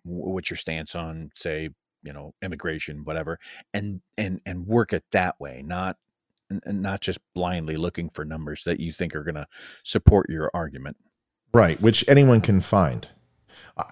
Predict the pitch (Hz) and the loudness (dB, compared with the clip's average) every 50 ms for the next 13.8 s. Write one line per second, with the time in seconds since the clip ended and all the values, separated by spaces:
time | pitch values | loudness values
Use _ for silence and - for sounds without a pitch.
0 | - 143 143 151 147 - 143 127 - 143 131 127 120 113 113 120 120 - 127 113 | 6 8 8 8 8 6 4 8 10 10 10 12 12 12 10 10 8 6 4 4
1 | 101 92 127 117 113 110 101 - - 117 123 123 120 - - - 90 - - 92 | 6 6 8 8 8 8 6 6 6 6 6 6 6 4 4 2 2 2 4 6
2 | 98 101 - 107 90 87 87 - - - - 127 117 90 - - - - - - | 6 6 6 2 -2 -2 -2 -4 -2 4 6 8 8 6 4 0 -16 -20 -20 -20
3 | - - 110 110 104 104 98 - - - 123 - 113 98 90 - - 98 101 101 | -6 2 4 6 6 6 2 2 4 8 8 8 8 8 4 2 4 4 6 6
4 | 92 85 - 107 95 92 85 80 110 117 123 110 87 90 82 71 - - - - | 4 4 4 6 6 6 6 8 8 8 8 8 6 4 2 0 -2 -10 -20 -20
5 | - - - 110 - - 123 131 139 143 113 - - - 147 139 135 - - - | -12 2 2 2 6 6 6 6 8 6 4 2 2 6 6 6 6 6 2 0
6 | 90 82 82 82 - 98 104 104 95 - - 117 123 127 127 123 110 101 101 104 | 2 2 0 -2 0 2 2 2 2 2 2 4 4 6 6 6 6 6 6 6
7 | 107 104 110 113 110 104 92 90 - 92 98 101 95 87 80 82 82 - - - | 6 6 6 6 4 4 4 2 2 4 4 6 6 4 4 2 0 -2 -6 -16
8 | - - _ _ - - 107 101 98 107 113 107 95 90 85 82 82 - - 95 | -20 -20 _ _ 2 4 4 6 8 8 8 8 8 8 6 6 4 2 2 0
9 | 85 - 95 90 - - - 98 87 - - 101 90 - - - 98 90 87 87 | 2 4 2 2 2 0 -2 -2 -2 0 0 -2 -2 -2 -2 0 2 4 4 2
10 | 90 - 73 - - - 151 151 135 143 127 - - - 113 98 87 - 120 110 | 2 -2 -4 -4 6 8 8 8 8 6 2 2 2 4 4 4 4 6 6 4
11 | 98 85 98 104 101 82 - - 80 - - - - - 87 90 95 104 - - | 6 6 4 4 4 2 2 -2 -8 -10 -12 -16 -8 -2 0 2 2 2 0 -6
12 | - - - 107 113 120 127 120 151 151 - 139 123 - - 120 117 113 110 101 | -16 -8 -4 0 2 4 6 6 4 6 6 4 4 6 6 6 6 6 4 4
13 | - 101 107 104 107 - - 98 90 92 - 98 92 90 - - | 6 6 6 6 6 6 4 2 2 2 2 4 2 2 2 0